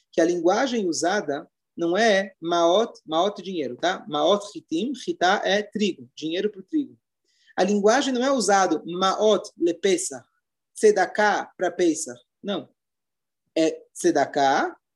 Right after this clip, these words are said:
dinheiro, pra farinha. Por que farinha?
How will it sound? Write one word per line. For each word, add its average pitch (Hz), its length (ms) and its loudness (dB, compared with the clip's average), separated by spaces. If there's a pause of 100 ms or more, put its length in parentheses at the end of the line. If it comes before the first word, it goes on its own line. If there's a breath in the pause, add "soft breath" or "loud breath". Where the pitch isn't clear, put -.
dinheiro, 151 640 -2
pra 208 140 -2
farinha. 214 600 -4 (600)
Por 254 100 -12
que 330 100 -2
farinha? 165 480 0